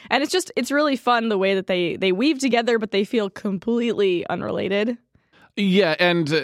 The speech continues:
Speaker 2: that, the whole, like, e-, environment that they create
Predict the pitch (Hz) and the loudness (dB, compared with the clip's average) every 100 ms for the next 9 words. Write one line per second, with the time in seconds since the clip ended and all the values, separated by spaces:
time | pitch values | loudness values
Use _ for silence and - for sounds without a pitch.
0 | - 139 143 165 170 - _ _ _ - | -2 -2 2 4 4 0 _ _ _ -20
1 | - 139 165 156 220 214 214 190 165 143 | -16 -4 -2 0 2 4 4 4 4 2
2 | - - _ _ 107 - _ _ _ _ | -4 -14 _ _ -18 -18 _ _ _ _
3 | 156 147 120 117 135 151 156 156 160 - | -2 0 0 2 4 4 2 2 -2 0
4 | 131 - 113 104 113 139 | -2 -2 -4 0 2 0